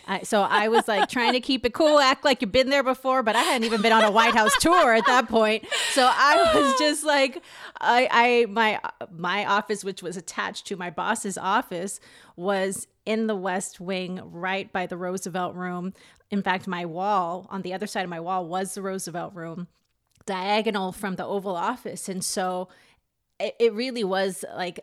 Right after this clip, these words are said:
the, that first day just, like, was a mind-blowing day. But, you know, like, that was, that all happened so fast. And I think that a lot of folks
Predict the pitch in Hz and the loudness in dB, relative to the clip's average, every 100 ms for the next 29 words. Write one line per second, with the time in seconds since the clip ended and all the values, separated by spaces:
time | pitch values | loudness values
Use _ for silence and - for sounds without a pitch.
0 | 185 _ 196 185 - 196 - 233 214 175 | -18 _ -8 -8 -6 -6 -6 -4 -4 -4
1 | 156 180 170 160 190 175 170 170 175 170 | -8 -6 -6 -8 -10 -10 -10 -10 -10 -8
2 | 165 175 175 165 165 165 156 165 165 175 | -8 -10 -10 -10 -12 -12 -12 -14 -10 -8
3 | 165 - _ _ 160 196 185 175 - - | -8 -12 _ _ -14 -6 -4 -4 -8 -12
4 | 202 190 208 208 - - _ _ - 185 | -12 -8 -6 -8 -10 -18 _ _ -8 -6
5 | 233 254 240 226 - - 202 208 240 226 | -6 -6 -6 -8 -10 -6 -4 -4 -4 -6
6 | 220 240 220 - 202 202 - 180 302 - | -8 -6 -6 -4 -4 -4 -4 -2 -2 -4
7 | - 185 180 180 202 220 - 196 175 - | -8 -8 -8 -8 -10 -10 -8 -6 -6 -6
8 | 190 185 180 208 - 196 185 - | -6 -2 -2 -2 -4 -6 -6 -8